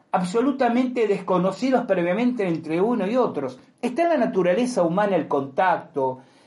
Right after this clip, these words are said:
ser gregario, el comercio, el intercambio, la conquista y la guerra. Nada de esto ocurría en Canarias. Cada grupo se encerraba en la burbuja de cristal de su isla. Uno puede hacer una lectura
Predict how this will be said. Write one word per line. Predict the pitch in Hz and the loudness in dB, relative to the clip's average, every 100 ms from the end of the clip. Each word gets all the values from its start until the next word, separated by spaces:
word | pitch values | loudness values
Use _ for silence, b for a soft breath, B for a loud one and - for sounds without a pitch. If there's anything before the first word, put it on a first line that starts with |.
| B | B
ser | - 202 202 | -2 0 2
gregario, | 165 143 151 185 165 131 127 120 113 - _ | 2 2 2 2 2 2 -2 -4 -6 -8 _
el | - 175 170 | -2 -2 0
comercio, | 175 180 226 208 160 160 | 0 2 2 2 0 -2
el | 165 | -2
intercambio, | 208 269 285 359 381 311 | 0 0 0 0 2 2
la | 233 220 | 2 2
conquista | 226 226 285 269 247 | 0 -2 -2 0 0
y | |
la | 202 170 | 2 2
guerra. | 135 120 139 | 2 0 0
Nada | 202 294 330 269 | 2 2 2 2
de | |
esto | 285 254 | 0 0
ocurría | 196 185 208 208 | -2 0 0 0
en | |
Canarias. | 180 196 240 196 123 - _ _ _ _ _ _ _ _ | 0 0 0 0 -4 -8 _ _ _ _ _ _ _ _
Cada | 294 311 269 | -2 2 0
grupo | 214 294 311 247 | 2 -2 -2 -4
se | 214 | 0
encerraba | 185 180 196 196 240 240 | -2 0 -2 2 2 2
en | 185 | 2
la | 165 | 2
burbuja | 165 170 214 - | 2 0 -2 0
de | 180 151 | 0 -2
cristal | 151 143 202 202 | -6 -4 -2 -2
de | 170 139 | -2 -4
su | 156 190 | -2 0
isla. | 226 185 143 107 - _ _ _ _ _ _ _ _ _ _ _ _ _ _ _ _ _ _ _ _ _ _ _ | -2 -4 -2 -2 -6 _ _ _ _ _ _ _ _ _ _ _ _ _ _ _ _ _ _ _ _ _ _ _
Uno | 160 196 202 | -2 0 2
puede | 220 208 | 2 2
hacer | - 220 | 2 2
una | 202 196 | 2 2
lectura | 180 175 175 - 269 156 127 - - | 2 0 -4 -2 0 2 2 0 -6